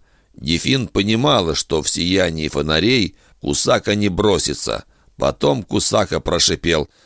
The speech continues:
"Ну тогда иди, я тебя жду! Давай посмотрим, какого цвета у тебя потроха".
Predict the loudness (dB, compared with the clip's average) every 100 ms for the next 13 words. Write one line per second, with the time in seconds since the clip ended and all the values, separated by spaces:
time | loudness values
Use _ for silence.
0 | _ -12 -2 2 2 2 2 2 0 2
1 | 4 6 4 2 0 2 4 4 4 2
2 | 0 _ _ -10 -2 2 4 4 2 0
3 | 2 4 4 4 0 2 4 6 6 4
4 | 0 -6 _ _ -2 2 4 4 4 4
5 | 2 4 4 4 4 2 2 0 2 2
6 | 2 0 0 2 2 2 0 0 0 2
7 | 2 2 0 2 0 2 2 4 4 0